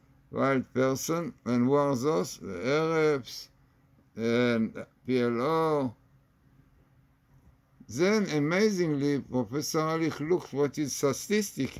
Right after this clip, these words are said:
of this. This is what you have in the table. This is the table you should find Professor Ehrlich and myself.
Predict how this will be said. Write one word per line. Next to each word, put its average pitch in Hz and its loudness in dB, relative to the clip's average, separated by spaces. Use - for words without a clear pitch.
of 113 -2
this. 131 0
This - -10
is 143 0
what 151 -2
you 160 2
have 147 0
in 147 -2
the 135 6
table. 139 2
This 120 -2
is 117 0
the - -6
table 131 2
you 127 0
should 107 -10
find 131 0
Professor 110 -6
Ehrlich 123 0
and 110 0
myself. 135 2